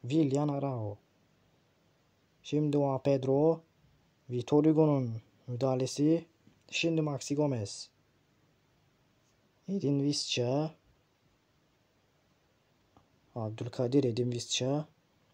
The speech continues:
Larsen. Ferdi girdi araya. Crespo. Ener Valencia şimdi bıraktı. Juan Pedro.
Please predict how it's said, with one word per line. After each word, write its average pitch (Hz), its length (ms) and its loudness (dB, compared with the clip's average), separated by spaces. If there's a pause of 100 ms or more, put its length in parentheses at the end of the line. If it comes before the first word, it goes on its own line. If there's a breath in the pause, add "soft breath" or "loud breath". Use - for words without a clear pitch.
(380)
Larsen. 143 720 2
Ferdi 139 420 0
girdi 147 220 2
araya. 135 500 0
Crespo. 131 520 -2 (3000)
Ener 151 300 2
Valencia 170 420 4
şimdi 190 220 4
bıraktı. 170 320 2
Juan 175 180 0
Pedro. 165 480 4